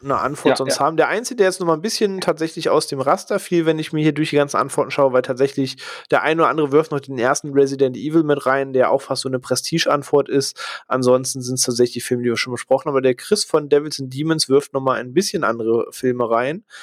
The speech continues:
Speaker 1: Ähm, den Mortal Kombat fünfundneunzig, klar, ist geschenkt, über den haben wir schon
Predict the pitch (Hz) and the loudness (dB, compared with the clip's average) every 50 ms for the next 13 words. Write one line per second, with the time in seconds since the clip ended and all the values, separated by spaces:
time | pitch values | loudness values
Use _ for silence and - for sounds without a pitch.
0 | - - - _ _ _ _ 127 135 135 135 135 139 143 139 147 160 160 170 151 | -20 -20 -20 _ _ _ _ 2 4 4 2 2 0 0 2 2 2 2 0 -2
1 | - 175 165 170 175 170 - - 156 151 151 156 170 180 190 202 202 - 202 196 | 0 0 0 0 -4 -4 0 -2 -2 2 2 2 2 2 0 -4 -4 -2 -2 -2
2 | 185 - - _ - _ - - 147 147 156 160 - - 139 - - _ 127 - | -4 -8 -14 _ -16 _ -2 0 2 4 4 2 2 -2 -4 -4 -6 _ -6 0
3 | - 139 139 151 156 - 135 127 123 120 127 123 135 131 123 123 127 - - 135 | 2 2 2 2 -4 -2 0 0 2 2 2 0 2 -2 0 -2 -2 -2 -4 -6
4 | 127 123 123 | -6 -8 -12